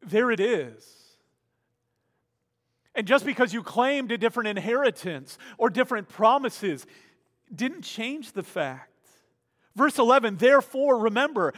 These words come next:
Y'all remember. So the first reference is to whom? "You Gentiles in outward flesh."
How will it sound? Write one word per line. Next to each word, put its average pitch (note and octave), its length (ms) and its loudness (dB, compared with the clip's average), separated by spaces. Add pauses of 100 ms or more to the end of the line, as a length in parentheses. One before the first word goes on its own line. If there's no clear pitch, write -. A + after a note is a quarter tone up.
(140)
Y'all C4 400 6
remember. A3 880 0 (1500)
So - 180 -2
the A#3 80 2
first C#4+ 320 -4
reference A#3 420 0
is A3 140 -12
to A3+ 140 -6
whom? F#3+ 340 -6 (180)
"You A3 220 -2
Gentiles G3 720 2
in G#3 100 -2
outward G#3+ 320 2
flesh." A#3 440 0